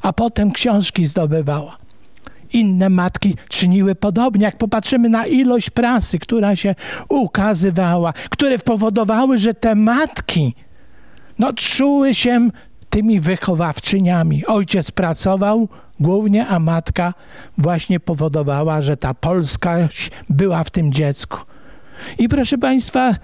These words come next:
tak jak dziś mówimy, że dzisiaj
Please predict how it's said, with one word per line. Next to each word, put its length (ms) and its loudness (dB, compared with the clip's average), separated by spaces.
tak 160 -2
jak 240 2
dziś 320 2
mówimy, 640 2
że 500 2
dzisiaj 840 0